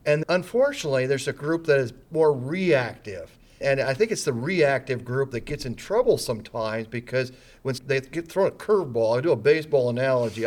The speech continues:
I was a pitcher and was pretty good at throwing fastballs, but as a hitter, I was terrible at hitting curveballs. But if these people that are react-, reactionary get a curveball or a knuckleball, they have trouble with it. And I think that's what we're picking up here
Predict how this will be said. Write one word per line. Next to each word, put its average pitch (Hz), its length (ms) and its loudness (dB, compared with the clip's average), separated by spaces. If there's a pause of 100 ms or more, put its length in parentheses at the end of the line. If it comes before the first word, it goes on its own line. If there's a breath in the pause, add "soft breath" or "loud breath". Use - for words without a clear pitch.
I 147 80 4
was 156 160 0
a - 20 -4
pitcher 135 560 -2
and 110 140 -2
was 107 140 -6
pretty 208 260 0
good 156 220 2
at 120 100 0
throwing 143 400 4
fastballs, 120 720 -2 (320 loud breath)
but 131 160 6
as 139 120 0
a 123 60 -4
hitter, 170 340 6
I 131 40 4
was 120 160 -4
terrible 160 640 4
at 127 220 0
hitting 190 380 0
curveballs. 180 640 0 (340 soft breath)
But 151 120 2
if 156 340 0
these 165 280 -6 (200)
people 226 240 2
that 170 100 6
are - 20 2
react-, 160 600 2
reactionary 143 760 0 (120)
get 165 120 0
a 175 40 0
curveball 208 420 0
or 139 280 6
a 127 40 -4
knuckleball, 131 680 2 (160 loud breath)
they 160 100 0
have 156 220 2
trouble 113 340 2
with 95 260 -10
it. 92 200 -10
And 117 200 0
I 143 60 4
think 214 220 -2
that's 175 180 2
what 190 80 -4
we're 180 140 -2
picking 131 400 -6
up 131 180 0
here 120 320 -4